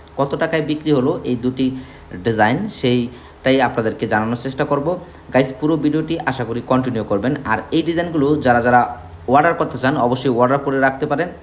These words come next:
অ-, পরবর্তীতে যখন আসবে, অবশ্যই আমি আপনাদেরকে দেব, যাদের পছন্দ হয় আর কি। আর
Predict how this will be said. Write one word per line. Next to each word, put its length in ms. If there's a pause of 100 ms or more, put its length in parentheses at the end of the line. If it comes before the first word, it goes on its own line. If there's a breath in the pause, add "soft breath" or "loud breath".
অ-, 120 (120)
পরবর্তীতে 540
যখন 320 (120)
আসবে, 480
অবশ্যই 340
আমি 180
আপনাদেরকে 420
দেব, 380
যাদের 340
পছন্দ 320
হয় 200
আর 100
কি। 180 (960 loud breath)
আর 140